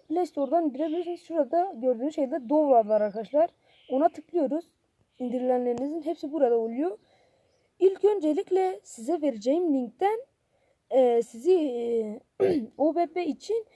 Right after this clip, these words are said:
E P, E P iki Ever'da gönderecek. Oradan en alttaki O B B indiriyorsunuz. Diğerlerini indirirseniz hile çalışmayabilir, ona uy-, uyuşmayabilir.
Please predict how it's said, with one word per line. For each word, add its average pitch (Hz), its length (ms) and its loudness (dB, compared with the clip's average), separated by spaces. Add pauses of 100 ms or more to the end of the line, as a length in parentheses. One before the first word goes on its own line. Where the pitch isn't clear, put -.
(200)
E 339 140 6
P, 349 460 -2 (140)
E - 180 2
P - 140 2
iki 349 220 2 (240)
Ever'da 254 360 6
gönderecek. 233 580 0
Oradan 330 480 2 (320)
en 339 120 4
alttaki 247 500 -2
O 294 140 2
B 233 140 8
B 226 60 -2
indiriyorsunuz. 226 640 -4
Diğerlerini 285 420 2
indirirseniz 339 640 -4 (300)
hile 247 260 -4
çalışmayabilir, 269 720 -4
ona 277 300 -2
uy-, 285 220 -2
uyuşmayabilir. 254 800 -2